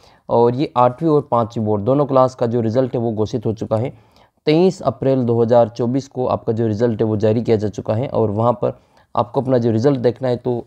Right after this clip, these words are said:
ये, अ, इसकी लिंक इस वीडियो की, इस, अ, जो ऑफिशियल पेज है इसका राज्य शिक्षा केंद्र, इसका लिंक इस वीडियो के नीचे आपको डिस्क्रिप्शन बॉक्स में दे रखा है, वहाँ पर क्लिक करके आप ओपन कर लेना इसको। इस प्रकार से इंटरफेस खुलेगा।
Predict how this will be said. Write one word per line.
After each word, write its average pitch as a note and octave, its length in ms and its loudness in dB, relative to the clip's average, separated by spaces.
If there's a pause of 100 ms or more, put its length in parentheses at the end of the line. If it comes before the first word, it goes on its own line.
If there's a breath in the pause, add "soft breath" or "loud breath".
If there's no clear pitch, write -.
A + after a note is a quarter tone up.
ये, B2+ 240 0
अ, - 260 -10
इसकी A2 500 -2
लिंक C3 260 2
इस A#2 100 -6
वीडियो A#2+ 200 0
की, C3+ 200 -6 (400 soft breath)
इस, A#2+ 140 -10
अ, B2 260 2 (100)
जो A2+ 500 -2
ऑफिशियल C3+ 340 -2
पेज A#2+ 280 0
है B2+ 60 2
इसका C#3+ 280 -4 (100)
राज्य A#2 180 2
शिक्षा - 300 -6
केंद्र, A#2+ 320 -2 (380 soft breath)
इसका C3+ 200 0
लिंक C#3+ 220 4
इस C3 100 -2
वीडियो B2 180 0
के B2 60 0
नीचे A#2+ 180 0
आपको A#2 220 0
डिस्क्रिप्शन A2+ 380 -6
बॉक्स B2+ 200 -4
में A#2+ 80 -4
दे A2 80 2
रखा A2 200 -4
है, D#3+ 120 -6 (280 soft breath)
वहाँ B2 140 2
पर C#3 140 0
क्लिक C3+ 260 -2
करके C3 460 -2
आप A2 180 -4
ओपन C3 300 -2
कर B2 100 0
लेना B2 180 2
इसको। E3+ 300 -6 (320 soft breath)
इस - 80 -12
प्रकार B2 320 0
से C3+ 120 -2
इंटरफेस A#2+ 400 -2
खुलेगा। B2+ 360 -2